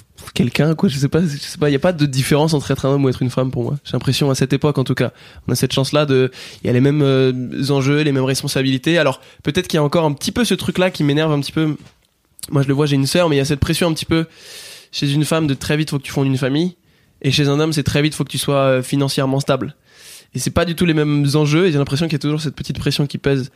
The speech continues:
sur les épaules et des hommes et des femmes. Mais, euh, mais sinon, j'ai l'impression que ça s'est un petit peu plus régulé, que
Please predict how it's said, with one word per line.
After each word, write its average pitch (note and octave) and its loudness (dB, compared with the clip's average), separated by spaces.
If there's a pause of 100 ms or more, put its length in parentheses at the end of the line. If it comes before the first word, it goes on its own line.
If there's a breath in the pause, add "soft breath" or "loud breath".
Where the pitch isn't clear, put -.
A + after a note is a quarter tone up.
(340 soft breath)
sur - -4
les C3 4
épaules C#3+ 2
et C#3+ 0
des C#3 0
hommes C#3 2
et B2 0
des B2 0
femmes. F3+ -2 (480 soft breath)
Mais, C3+ 4
euh, B2+ 4
mais A#2+ 0
sinon, D3+ 0
j'ai C#3+ 2
l'impression B2+ 0
que C#3+ 0
ça C3 -2
s'est B2+ -2
un B2+ 2
petit - -4
peu D3+ -2
plus D3 -2
régulé, C#3+ 2
que B2+ 0